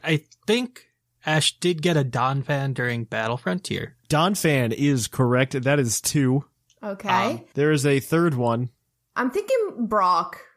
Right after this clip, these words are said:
Speaker 3: Did
Speaker 1: Did he
Speaker 3: Brock
Speaker 1: get a
Speaker 3: ever evolve his
Speaker 1: Bonsly?
Speaker 3: Bonsly?
Speaker 1: But did it hatch from an egg?
Speaker 3: Yes, but I don't know if he evolved it.
Speaker 1: I think he evolved it, but I think the thing he got from an egg was a Happiny.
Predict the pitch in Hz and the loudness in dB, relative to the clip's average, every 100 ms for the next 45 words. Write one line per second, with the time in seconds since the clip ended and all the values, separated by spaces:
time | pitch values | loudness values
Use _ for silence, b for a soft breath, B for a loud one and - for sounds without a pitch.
0 | _ _ _ 254 294 320 349 392 415 190 | _ _ _ -6 -4 0 0 2 2 2
1 | 156 - 202 240 196 180 208 247 240 254 | 2 2 2 0 2 0 0 0 0 0
2 | 294 285 b b b 175 156 180 151 180 | -2 -6 b b b 0 2 2 2 0
3 | 190 - 170 143 143 117 117 - _ _ | -2 0 2 4 2 0 -4 -18 _ _
4 | _ 233 214 254 - - _ _ 254 - | _ 0 0 0 -4 -8 _ _ -2 0
5 | 240 254 285 277 269 220 269 262 269 262 | 0 0 0 -2 -4 -2 2 2 0 -4
6 | 269 262 247 185 147 170 202 76 - - | -2 0 0 0 -4 -4 -6 -8 -10 -10
7 | - 151 247 302 202 131 143 208 208 175 | -2 0 0 2 0 2 0 0 0 2
8 | 147 170 160 151 156 151 143 143 151 135 | 2 2 -2 -2 0 0 0 0 0 0
9 | 123 127 117 113 120 117 113 - | -2 -4 -8 -8 -6 -6 -8 -10